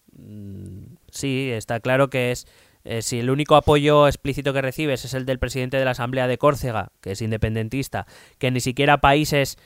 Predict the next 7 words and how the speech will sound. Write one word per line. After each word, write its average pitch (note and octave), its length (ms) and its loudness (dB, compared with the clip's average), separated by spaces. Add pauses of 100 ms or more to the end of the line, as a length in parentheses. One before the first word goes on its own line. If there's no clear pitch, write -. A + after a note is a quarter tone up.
(280)
potencialmente, C#3+ 1000 2
o C#3 140 2
regiones, B2+ 560 0
mejor C3+ 360 0
dicho, C3+ 340 -4
potencialmente, C3+ 1160 0 (360)
eh, B2 600 2